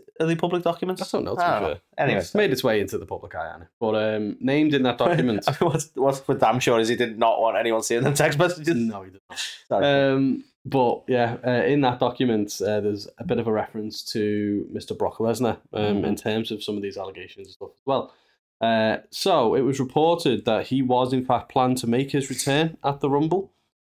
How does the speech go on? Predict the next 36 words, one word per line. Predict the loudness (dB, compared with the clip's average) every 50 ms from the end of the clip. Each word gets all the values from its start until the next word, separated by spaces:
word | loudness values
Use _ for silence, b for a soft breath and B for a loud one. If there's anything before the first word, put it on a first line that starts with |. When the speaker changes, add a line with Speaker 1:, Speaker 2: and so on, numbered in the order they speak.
| _ _ _
Speaker 2:
Uh, | -2 0 0 2 2 0 0 -2 -2
and, | -2 -2 -2 -4
of | -6 -8
course, | -4 -2 0 0 2 0 0 -2 -2 -4 -2 -4 -4 -6 -8 _ -2
that | -2 -2 -2
was | -2 -4 -4 -4 -6 -6 -6 -6 -6 -8 -10 -14 _ _ _ _
decided | -8 -6 -4 -2 -2 -2 -4 -6 -8 -8
to, | -6 -6 -4 -4 -4 -6 -10 _ _ _
they | -16 -14
decided | -12 -8 -6 -6 -6 -6
to | -8 -10
nix | -10 -10 -10 -8 -8
that | -8 -8 -8 -10 -12
last | -12 -12 -12 -12 -12
minute, | -10 -10 -10 -12 -16 _ _ -10
Speaker 1:
Yeah. | -8 -8 -6 -8 -8
Speaker 2:
um, | -12 -14 -16 _
for | -12 -10 -8 -8 -8 -10 -10
obvious | -12 -12 -12 -14 -12 -8 -4
reasons. | -2 0 0 0 0 -2 -4 -6
Speaker 1:
Do | -4 -2
you | -2
think | 0 0
that | 0 0
was | 0 -2 -2
the | -4
case? | -4 -4 -6 -6 -10 -14 _ _ _ _ _ _ _ _ _ _ _ _ _ _ _ _ _ _ -4
Speaker 2:
I | 0 2
mean, | 2 2
I | 2
don't | 2 2
know. | 0 0
It's | -2 0
their | 0 0 0
cheats, | 0 0 -2 -4 -2 -2
innit? | -2 -2 -2